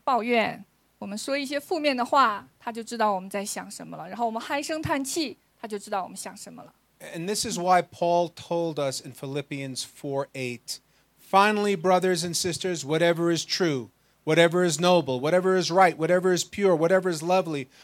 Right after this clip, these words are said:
Speaker 2: whatever is admirable, if anything is excellent or praiseworthy, think about these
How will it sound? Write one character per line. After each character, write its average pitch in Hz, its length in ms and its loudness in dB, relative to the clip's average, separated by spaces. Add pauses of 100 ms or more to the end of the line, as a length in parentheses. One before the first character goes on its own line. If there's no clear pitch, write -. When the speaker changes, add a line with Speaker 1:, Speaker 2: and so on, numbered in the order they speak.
(160)
Speaker 2:
whatever 180 380 2
is 175 180 -2
admirable, 165 640 0 (300)
if 156 160 -6
anything 220 360 -4
is 185 220 -6
excellent 208 460 -4
or 208 80 -6
praiseworthy, 156 840 -6 (640)
think 208 380 -6 (160)
about 156 480 -6 (360)
these 143 440 -8